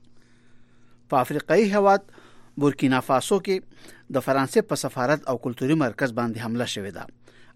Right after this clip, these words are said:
عیني شاهدانو د فرانسې خبري اژانس ای اف پی ته وویل چې پنځه تنه وسلوال سړي چې له یو موټر نه راښکته شو، پر سفارت باندې د حملې نه مخکې د ټوپکو ډزې پیل کړې. د ای اف پی اژانس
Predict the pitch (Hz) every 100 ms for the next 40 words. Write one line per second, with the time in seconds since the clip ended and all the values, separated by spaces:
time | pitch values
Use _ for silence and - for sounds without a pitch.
0 | - 127 170 190 156 131 131 151 151 135
1 | 120 123 117 - 160 123 117 123 110 107
2 | 143 139 - 120 104 - 160 - - -
3 | - - - 127 127 156 160 - - -
4 | 143 147 131 196 - 139 123 - 131 131
5 | 120 - 117 156 180 156 135 120 120 185
6 | 175 139 113 - 151 127 - 143 151 -
7 | - 139 120 127 139 139 131 135 131 120
8 | 107 127 127 110 127 - - 143 - -
9 | - 127 123 117 127 127 120 113 113 127
10 | 104 - 98 - - - - - 127 123
11 | 120 - 208 208 - - - - - 131
12 | 156 180 160